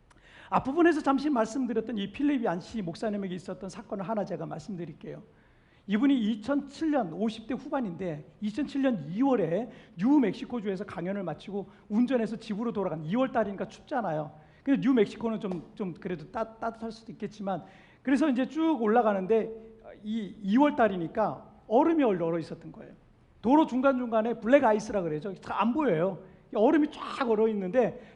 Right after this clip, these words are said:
차가 거기를 밟으면서 미끄러져가지고 도로를 벗어나서 다섯 번이나 굴러서 구렁텅이로 빠지고 이렇게 완전 차가 그냥 완전히 그냥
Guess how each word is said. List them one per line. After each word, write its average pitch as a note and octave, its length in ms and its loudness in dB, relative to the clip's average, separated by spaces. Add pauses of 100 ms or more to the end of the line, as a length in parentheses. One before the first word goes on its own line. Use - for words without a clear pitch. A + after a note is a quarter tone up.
차가 E4 360 4
거기를 A3 600 -2 (200)
밟으면서 G3 320 -8
미끄러져가지고 G3 920 -2 (160)
도로를 C#4+ 400 4
벗어나서 F#3+ 680 -4 (200)
다섯 D#4 340 2
번이나 B3 300 0
굴러서 G3 360 -6
구렁텅이로 G#3+ 540 -6
빠지고 A#3+ 500 -6
이렇게 A3+ 300 -8 (260)
완전 D4+ 320 4
차가 C4+ 280 -4
그냥 A#3 260 -6
완전히 G3 380 -2
그냥 E3+ 280 -6